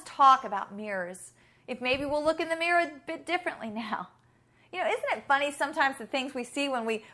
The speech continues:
we look into the mirror or glance into the mirror at a different mindset? I know a few weeks ago, I came home from a very busy afternoon. I had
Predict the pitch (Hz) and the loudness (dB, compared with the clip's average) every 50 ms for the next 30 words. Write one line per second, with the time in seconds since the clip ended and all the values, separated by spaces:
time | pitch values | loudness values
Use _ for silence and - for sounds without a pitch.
0 | - - 254 247 233 214 233 262 262 - 277 262 285 294 269 254 247 247 247 254 | -10 -6 -4 -2 4 6 6 6 6 2 -2 -2 -2 -2 -2 -2 0 2 6 8
1 | 269 277 262 240 180 160 220 220 240 262 285 277 269 247 - 277 240 233 233 240 | 10 10 10 8 6 2 2 2 4 2 2 0 -4 -6 -4 -4 -4 -2 0 2
2 | 240 247 262 254 240 220 196 - - - - - 190 220 269 269 285 208 214 220 | 6 6 8 8 8 6 4 2 0 -12 -12 -6 0 0 2 2 2 0 2 2
3 | 220 220 214 233 247 240 - - 269 254 262 - - - - - _ _ _ - | 2 2 2 0 -2 -6 -4 0 2 2 2 0 -2 -10 -20 -20 _ _ _ -20
4 | - - - 233 247 262 262 269 254 240 247 - 277 277 262 269 254 - - 254 | -18 -16 -6 -2 0 0 4 6 6 6 6 2 -2 -2 -2 -4 -4 -4 -6 -2
5 | 196 208 185 175 185 190 - - _ - - _ _ _ _ _ - 247 254 - | 2 2 2 2 2 -2 -8 -18 _ -20 -20 _ _ _ _ _ 6 6 6 6
6 | 285 240 247 254 240 233 233 - 233 214 214 190 180 190 226 240 262 269 247 202 | -2 -2 2 2 2 2 2 -2 0 2 2 2 2 4 6 6 6 6 6 2
7 | 226 233 226 247 226 214 208 214 - 220 214 202 208 214 220 226 220 214 170 185 | -2 -4 -4 4 6 6 6 6 2 -6 -6 -4 -4 -2 -2 -2 0 0 -2 -2
8 | 202 190 170 196 | -2 -4 -6 -6